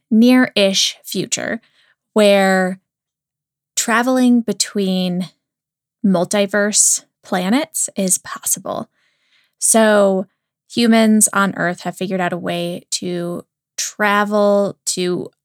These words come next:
other Earths that are almost exactly like ours, but where something has split off and created its own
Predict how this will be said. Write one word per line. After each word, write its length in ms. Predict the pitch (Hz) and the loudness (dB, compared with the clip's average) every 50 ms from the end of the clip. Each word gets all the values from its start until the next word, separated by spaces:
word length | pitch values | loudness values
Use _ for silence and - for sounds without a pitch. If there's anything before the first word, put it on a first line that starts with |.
| _ _ - | _ _ 0
other 320 | 254 302 330 339 320 - - | 2 2 4 2 2 2 0
Earths 400 | - 262 262 269 262 - - - | 0 0 0 0 0 -2 -4 -4
that 180 | - 202 202 196 | -2 -2 0 2
are 240 | 190 180 165 - _ _ _ _ - | 2 2 0 -2 _ _ _ _ -6
almost 580 | - 202 196 220 262 277 294 294 311 - - - | -6 -2 0 2 2 2 2 0 -2 -4 -6 -6
exactly 560 | 311 - 294 - 302 302 302 - 320 311 302 | -8 -8 -4 -2 -2 -2 -2 -4 -4 -2 -2
like 260 | 294 294 311 302 - | 0 0 -2 -4 -4
ours, 600 | - - 285 294 285 294 294 294 294 285 - - _ _ _ _ _ _ _ _ _ _ _ - | -4 -2 -2 0 0 0 0 -2 -2 -2 -4 -6 _ _ _ _ _ _ _ _ _ _ _ 0
but 140 | 220 - - | 0 0 2
where 180 | 214 202 196 | 0 0 2
something 920 | 190 - - - 254 240 254 254 254 262 262 - - - 214 208 208 202 202 | 2 0 2 2 2 4 4 6 4 4 2 0 -4 -2 -2 0 0 0 0
has 500 | 190 180 208 185 180 175 170 170 - - | 0 -2 -2 -2 -2 0 0 0 0 -2
split 580 | - - - - - - - 185 190 190 - - - | -2 -2 -2 -2 -2 -2 -4 -2 -2 -2 -2 -2 -6
off 420 | - 165 156 160 160 165 - - - - | -10 -10 -8 -10 -12 -12 -12 -12 -8 -6
and 140 | 190 185 - | -6 -6 -4
created 500 | - 185 170 170 165 165 170 170 160 160 | -4 -4 -2 -2 -2 -2 -2 -4 -6 -6
its 220 | 170 165 - - - | -6 -4 -4 -4 -4
own 400 | - 165 165 165 165 170 180 | -6 -10 -8 -8 -8 -10 -10